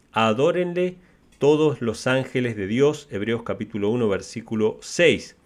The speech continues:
Y en el versículo siete destaca cuál es la diferencia entre Cristo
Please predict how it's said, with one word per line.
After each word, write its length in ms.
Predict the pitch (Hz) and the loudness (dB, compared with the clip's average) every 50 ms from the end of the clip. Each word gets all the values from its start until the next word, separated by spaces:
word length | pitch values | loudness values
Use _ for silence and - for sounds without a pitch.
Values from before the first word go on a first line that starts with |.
| _ _ _ - - _ _ _ _ _ _ _ - | _ _ _ -20 -20 _ _ _ _ _ _ _ -6
Y 140 | 147 165 | -2 0
en 60 | 185 185 | 2 2
el 120 | 170 160 | 2 2
versículo 480 | 156 151 135 - 160 156 160 156 151 151 | 2 0 0 -4 -6 -4 0 0 0 0
siete 460 | - 160 156 147 147 151 151 147 147 | 0 0 -2 0 2 0 0 0 -4
destaca 680 | - 117 160 147 - - - 151 135 127 - 110 104 - | -6 -6 -6 -6 -6 -4 -2 -2 -2 0 0 -4 -4 0
cuál 180 | - 127 135 139 | 0 0 0 0
es 120 | 127 123 | -2 -2
la 120 | 127 120 117 | -2 -2 -2
diferencia 800 | 117 110 - 113 110 120 127 131 123 123 - - 95 90 92 - _ _ _ _ _ _ _ _ _ _ _ _ - | -2 -4 -4 -2 0 0 0 0 -2 -6 -6 -6 -6 -6 -6 -10 _ _ _ _ _ _ _ _ _ _ _ _ -4
entre 380 | 113 117 110 - 117 113 110 | -4 -2 -2 -2 -2 -4 -4
Cristo 640 | - 156 180 180 - - - - 107 117 135 - - | -2 -2 -2 -2 -4 -6 -2 0 0 0 0 -4 -12